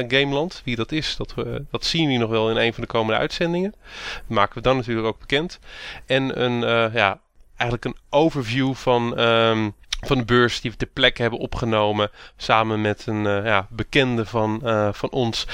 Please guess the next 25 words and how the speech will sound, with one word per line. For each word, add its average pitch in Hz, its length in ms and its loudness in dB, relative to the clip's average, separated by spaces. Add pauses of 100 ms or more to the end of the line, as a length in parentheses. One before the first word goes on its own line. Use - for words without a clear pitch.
(160)
die - 140 -4
ook - 80 -6
al 113 180 -2
eerder 175 280 4
voorbij 127 360 4
gekomen 120 440 0
is - 160 -4
in, 117 240 0
eh, 110 220 2
in 120 100 0
deze 110 260 2
podcast. - 680 -2 (360)
Een 131 180 2
van 123 120 -4
onze 110 180 -2
gasten, 131 420 0
nou, 110 80 0
daar 101 100 -2
hebben 107 180 2
we 117 60 4
nog 120 100 4
niet - 80 -2
zoveel 117 240 2
van 107 200 0
gehad, 113 300 0